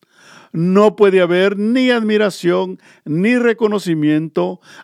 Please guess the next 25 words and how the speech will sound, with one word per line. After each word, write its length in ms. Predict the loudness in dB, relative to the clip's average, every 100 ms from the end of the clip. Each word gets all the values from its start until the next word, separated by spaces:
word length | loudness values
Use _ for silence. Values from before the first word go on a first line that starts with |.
| 0
a 180 | 4 4
una 360 | 2 0 0
persona 600 | 0 0 0 -2 0 -2
que 140 | -2 0
va 240 | 0 0
en 100 | -2
contra 500 | -2 -2 -2 -2 -2
de 120 | -2
lo 120 | -2
natural, 760 | -2 -4 -4 -4 -2 -4 -6 -12 _ _ -20 -20 2
que 160 | 2
se 200 | 4 2
exhibe 560 | 2 -2 -4 -2 0 0
con 200 | 0 0
aberraciones 1040 | 0 0 -2 -4 -4 -2 -2 -2 -6 -8 -16 -20 -20 _
fuera 480 | -6 2 4 4 2
de 100 | 0
lo 140 | 0 0
normal, 600 | -2 -2 -4 -4 -8 -16 _ _ _
por 160 | 0 4
lo 120 | 2
que 120 | 2
termina 520 | 0 0 0 0 -2
siendo 500 | -4 -2 -2 -2 -2
rechazado. 760 | -4 -6 -8 -8 -6 -6 -8 -12